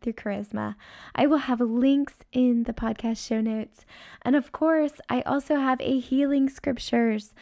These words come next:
by Joseph Prince. This is one of my favorite books. It's such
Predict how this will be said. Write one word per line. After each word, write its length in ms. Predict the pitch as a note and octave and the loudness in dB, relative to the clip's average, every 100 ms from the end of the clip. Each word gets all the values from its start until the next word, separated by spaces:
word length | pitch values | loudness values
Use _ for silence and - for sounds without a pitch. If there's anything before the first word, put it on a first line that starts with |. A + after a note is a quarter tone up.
| - - - | -20 -14 0
by 220 | A#3+ A#3+ | 2 2
Joseph 580 | A#3+ B3+ B3+ - A#3+ - | 2 0 0 -2 -8 -6
Prince. 380 | - A3+ G#3+ - | -2 0 -2 -2
This 220 | C#4 D#4+ | -4 -2
is 180 | C#4 C#4 | -2 0
one 80 | |
of 80 | C#4 | 2
my 140 | B3 A#3+ | 4 0
favorite 720 | - - C#4+ C#4 C#4 C4+ - | -4 -6 0 0 0 -2 -2
books. 440 | A3 G#3+ - - - | -2 -2 -4 -10 -10
It's 180 | A3+ | -10
such 340 | - D4+ D#4 | -8 -4 -4